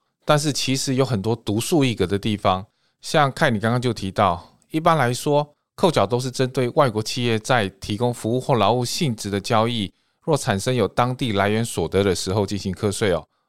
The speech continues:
而越南对于商品交易也可能要扣缴哦，而这样的扣缴机制呢，是要以营业收入的百分之一来进行做扣缴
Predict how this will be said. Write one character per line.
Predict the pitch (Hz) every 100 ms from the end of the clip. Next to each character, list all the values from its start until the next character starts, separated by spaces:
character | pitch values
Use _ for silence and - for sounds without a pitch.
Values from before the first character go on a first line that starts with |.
| -
而 | 143
越 | 196
南 | 202 170
对 | 180
于 | 147
商 | - - 214 240
品 | 226 117 90
交 | 147 139
易 | 151
也 | 113
可 | 120 117
能 | 87
要 | 92 107
扣 | - 110
缴 | 101 98
哦， | 82 85 92 - _ -
而 |
这 | 120 190
样 | 190
的 | 139
扣 | 123 160
缴 | 131 107 90 90
机 | - 113
制 | 113 113
呢， | 101 101 101 - _
是 | - -
要 | 156
以 | 113 92 -
营 | 117 127
业 | 175 170 123
收 | - 147 147
入 | 165 127
的 | 101 85
百 | 90 85
分 | 117 117
之 | -
一 | 120
来 | 113 90
进 | 110
行 | 95 87
做 | 101
扣 | - 87
缴 | - 73